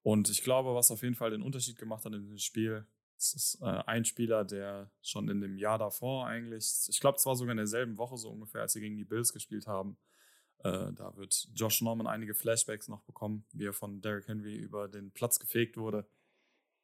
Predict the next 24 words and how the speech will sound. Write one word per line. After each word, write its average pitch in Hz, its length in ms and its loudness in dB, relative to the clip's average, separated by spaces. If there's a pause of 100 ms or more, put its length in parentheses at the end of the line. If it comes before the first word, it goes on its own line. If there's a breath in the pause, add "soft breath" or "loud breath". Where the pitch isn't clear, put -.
(680)
Der 104 260 6
hatte 107 220 -2
ja 98 100 -6
da 101 120 -6
auch 101 240 -10
in 98 140 -10
dem 98 100 -12
Spiel 104 280 -4
ein, 95 260 -10 (640)
äh, 92 260 -2 (200)
Monsterspiel 107 680 0
und 98 160 -2
diese 104 220 -2
Woche 101 200 -6
auch 101 320 -2
hat 98 120 -10
er 98 80 -8
das 98 140 0
Spiel 104 200 -2
eigentlich 98 240 -8
wieder 95 320 -6
fast - 320 2
alleine 110 340 0
entschieden. 120 480 -4